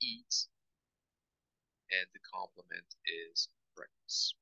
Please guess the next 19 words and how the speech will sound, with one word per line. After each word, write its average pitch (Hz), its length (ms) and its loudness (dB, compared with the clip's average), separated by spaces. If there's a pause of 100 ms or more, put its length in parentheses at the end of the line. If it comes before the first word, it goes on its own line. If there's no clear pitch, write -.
(1700)
I 156 60 8
would 208 100 4
like 202 180 10
to 117 120 6
show 101 600 10 (120)
an 101 100 6
exception - 560 8
to - 180 4
this - 200 2
rule. 78 220 -10 (500)
If 98 200 4
you 117 120 -6
notice 127 320 8
the 120 120 6
example, - 460 8 (500)
"Sometimes - 880 8
I - 180 -4
eat - 220 -4
breakfast." - 680 6